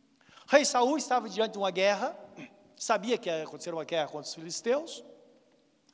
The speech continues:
O profeta Samuel era o intercessor entre ele e Deus. O profeta Samuel era, era um, a figura de Jesus, porque ele era sacerdote e era, era profeta.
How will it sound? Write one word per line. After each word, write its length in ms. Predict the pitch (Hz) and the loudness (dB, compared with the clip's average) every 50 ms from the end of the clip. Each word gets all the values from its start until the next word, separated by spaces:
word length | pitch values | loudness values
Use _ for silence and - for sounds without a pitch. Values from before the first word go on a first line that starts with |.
| _ - - - - - - - | _ -20 -20 -20 -20 -20 -10 -6
O 100 | 233 254 | -4 0
profeta 460 | - 285 262 - - 285 277 277 254 | 4 4 4 6 6 4 4 4 2
Samuel 640 | 240 - - 269 254 247 233 240 247 269 277 240 190 180 | 2 4 6 6 6 6 6 6 8 8 6 6 4 6
era 200 | 214 226 240 240 | 8 8 8 8
o 40 | 233 | 6
intercessor 720 | 214 - 220 214 196 - - 202 - - - 240 247 233 | 2 2 2 2 2 0 -2 0 0 2 4 4 4 4
entre 300 | 202 190 180 - 190 190 | 4 2 -2 -2 -4 -4
ele 160 | 185 196 247 | -2 -4 -4
e 20 | |
Deus. 580 | 233 240 208 208 262 262 - - - - - - - - - - - _ _ _ _ _ _ _ _ - - | -2 -2 -2 -2 -2 -6 -10 -12 -14 -14 -16 -18 -20 -20 -20 -20 -20 _ _ _ _ _ _ _ _ -20 -8
O 20 | - | -2
profeta 220 | - 214 196 - | 0 0 2 2
Samuel 400 | - 202 196 185 180 180 208 220 | 2 0 2 4 6 8 8 8
era, 260 | 214 202 185 170 165 180 | 6 4 2 0 0 0
era 180 | 180 175 175 170 | 0 0 0 0
um, 100 | 156 151 - - - - | -4 -8 -14 -16 -14 -6
a 80 | - 165 | -2 -2
figura 400 | 156 - 196 156 170 233 254 208 | -2 -2 -4 -6 -4 -4 -4 -4
de 140 | - 139 127 | -6 -8 -8
Jesus, 680 | 120 143 135 120 139 208 277 294 - - - - - _ _ _ _ _ - - - _ - | -8 -8 -8 -8 -10 -12 -12 -10 -10 -10 -12 -14 -18 _ _ _ _ _ -20 -20 -20 _ -4
porque 280 | 175 170 160 - 175 | -4 -4 -2 0 0
ele 180 | 170 165 165 165 | 0 0 0 0
era 160 | 151 143 127 | 0 0 -2
sacerdote 800 | - - 151 - - 175 165 151 160 160 175 208 - - 262 247 - - - - - - - - - - | -4 -6 -6 -6 -4 -4 -4 -2 0 0 0 0 -2 -4 -10 -12 -14 -20 -20 -20 -20 -20 -20 -20 -20 -14
e 200 | - 147 151 151 | -10 -8 -6 -2
era, 760 | 147 151 151 151 143 139 135 131 127 123 120 113 107 107 - - | -2 -2 0 0 0 -2 -2 -2 -2 -4 -4 -6 -8 -12 -14 -14
era 720 | 131 123 120 117 117 117 110 107 107 107 107 107 - - - | -14 -12 -12 -12 -10 -10 -12 -12 -12 -12 -14 -14 -16 -18 -14
profeta. 580 | - 151 143 - - 147 147 147 - - 247 | -12 -12 -12 -8 -6 -6 -6 -6 -6 -8 -10